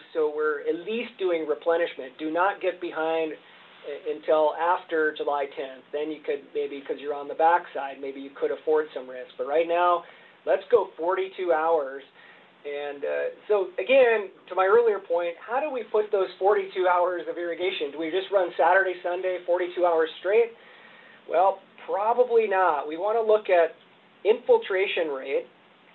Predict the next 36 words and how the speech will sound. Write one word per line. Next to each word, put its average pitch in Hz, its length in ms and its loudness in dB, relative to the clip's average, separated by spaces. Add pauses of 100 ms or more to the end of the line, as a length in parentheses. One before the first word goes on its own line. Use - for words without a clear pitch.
(160)
and 147 140 -2
if 156 140 -4
we 156 180 -6 (160)
run 185 460 0
long 196 280 2 (140)
sets, 160 320 2 (640)
where 196 260 4
does 220 220 6
the 190 80 0
water 165 680 4
go 156 160 0
down 160 480 -2
to 147 80 -6
what 156 340 2
level 156 360 0
in 143 100 -6
the 139 80 -8
root 143 220 -8 (100)
zone? 123 260 -16 (100)
So 151 60 -6
almonds 170 600 0
might 170 180 4
have 175 160 4
active 170 380 2
roots 170 380 -4
in 160 180 -2
the 160 260 0
eighteen 175 640 -6
to, 160 220 2 (600)
uh, 147 220 -6
thirty-six 170 520 4 (120)
inch, 170 260 -4 (600)
uh, 147 300 -6 (340)
root 185 320 0
zone 143 240 -2
area. 143 480 -4